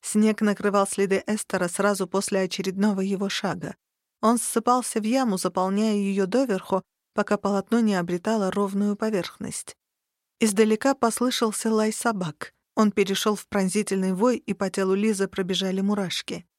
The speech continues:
Только теперь она заметила, что была без шарфика и перчаток. Пока Эстер ее нес, она не ощущала холода. Дрожь, атаковавшая конечности, была вызвана тревогой.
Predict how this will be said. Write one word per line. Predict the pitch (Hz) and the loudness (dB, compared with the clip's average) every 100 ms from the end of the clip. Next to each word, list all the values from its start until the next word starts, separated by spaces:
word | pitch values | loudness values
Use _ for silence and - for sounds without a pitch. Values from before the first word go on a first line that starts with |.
| _ _ _ _ _ | _ _ _ _ _
Только | 254 254 | 0 2
теперь | 294 311 294 | 0 2 2
она | 196 190 | 2 0
заметила, | 180 190 226 226 190 | 0 2 2 2 -2
что | 185 - 196 | -2 -2 0
была | 196 202 | 2 0
без | 180 175 | 0 -4
шарфика | - 226 - 190 190 | -2 -2 -2 -6 -6
и | 190 | -4
перчаток. | 196 - - 170 - - - _ _ _ _ _ | -6 -4 -4 -4 -6 -16 -20 _ _ _ _ _
Пока | - 226 262 - | -2 2 0 0
Эстер | 240 - 226 214 | -2 -2 -2 0
ее | 208 208 226 | 0 2 2
нес, | 254 311 - - _ _ | 2 -2 -6 -10 _ _
она | 214 226 | 2 4
не | 240 | 4
ощущала | 240 233 247 - 294 175 | 2 0 -2 0 0 0
холода. | - 202 180 165 160 - _ _ | 0 0 0 -6 -10 -12 _ _
Дрожь, | 208 202 240 240 | 2 4 4 2
атаковавшая | 196 190 185 196 214 - 196 185 | 0 0 0 0 0 0 -2 -2
конечности, | 180 190 214 226 - 175 - | 0 0 0 0 -4 -4 -4
была | 180 185 180 | -2 0 0
вызвана | 202 196 190 190 | 0 -2 -4 -4
тревогой. | - 214 180 160 139 - | -4 -2 -2 -4 -10 -14